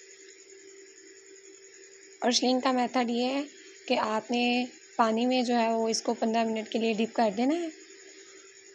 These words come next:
और dip करने के बाद पन्द्रह मिनट बाद इसको सुखा लेना है।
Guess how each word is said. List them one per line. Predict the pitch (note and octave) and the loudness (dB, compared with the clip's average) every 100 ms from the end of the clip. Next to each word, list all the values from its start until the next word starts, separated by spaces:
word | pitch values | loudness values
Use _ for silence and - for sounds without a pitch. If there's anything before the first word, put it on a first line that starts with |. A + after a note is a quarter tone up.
| - - - - G4 - - G4+ - - D#4+ - - - - - - - - | -20 -20 -20 -20 -20 -20 -20 -20 -20 -20 -20 -20 -20 -20 -20 -20 -20 -20 -6
और | A3 | -2
dip | G#3+ A#3 - | 0 0 2
करने | A3+ A3 | 0 0
के | A3+ G#3+ | -2 0
बाद | G3+ G#3 A3+ | 0 -2 -4
पन्द्रह | A3 G#3+ A3 | -4 -2 -2
मिनट | G#3+ G#3 | -2 -4
बाद | G#3 G3 G3+ | -4 -6 -4
इसको | - - | -4 -4
सुखा | G#3 A3 G#3+ F#3 | -6 -6 -4 -4
लेना | F#3+ F#3 | -4 -6
है। | F3+ | -8